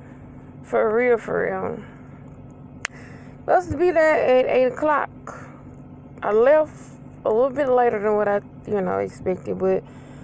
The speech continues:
it wasn't too far from where I stayed, so I'm like, "I'm, I'm gonna sign in directly at eight o'clock." The devil. It's seven forty-three.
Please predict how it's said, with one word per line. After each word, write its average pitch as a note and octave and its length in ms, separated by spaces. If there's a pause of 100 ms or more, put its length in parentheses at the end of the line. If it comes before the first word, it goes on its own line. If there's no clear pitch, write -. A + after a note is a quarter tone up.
(280)
it C4+ 160
wasn't B3+ 300
too A3+ 160
far A#3+ 340
from G#3+ 160
where G#3+ 180
I G3+ 60
stayed, C4+ 640
so A3+ 500
I'm D4 180
like, A3+ 240
"I'm, C#4+ 160
I'm A#3+ 60
gonna C#4 280
sign A#3 420
in B3+ 380
directly A3+ 680
at - 280
eight A3+ 120
o'clock." B3 560 (1000)
The A3 180
devil. A3+ 680 (480)
It's B3+ 240
seven A#3+ 280
forty-three. G#3+ 840